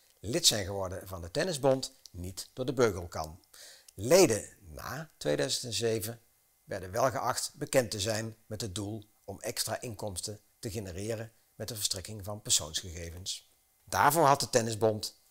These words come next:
geen rechtmatige grondslag, zoals uitdrukkelijke toestemming van de leden, of een gerechtvaardigd belang. Ondanks uitgebreide bezwaren van de kant van de Tennisbond legt de A P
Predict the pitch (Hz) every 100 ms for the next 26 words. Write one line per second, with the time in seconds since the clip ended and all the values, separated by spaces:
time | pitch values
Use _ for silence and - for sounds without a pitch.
0 | _ - 95 127 131 - 120 120 104 113
1 | 113 110 - 78 104 - _ _ _ -
2 | - - 87 78 87 92 101 - - 160
3 | 139 131 123 120 110 110 107 104 107 -
4 | _ _ _ _ _ 123 139 - - _
5 | _ _ 131 101 92 - 104 98 113 110
6 | 127 98 - _ _ - _ _ - -
7 | - - _ _ _ _ 196 214 190 123
8 | - 170 196 143 123 110 90 85 95 131
9 | 160 104 90 - - 98 90 113 87 -
10 | 87 92 143 139 107 107 104 - _ _
11 | _ _ - 113 - 127 87 87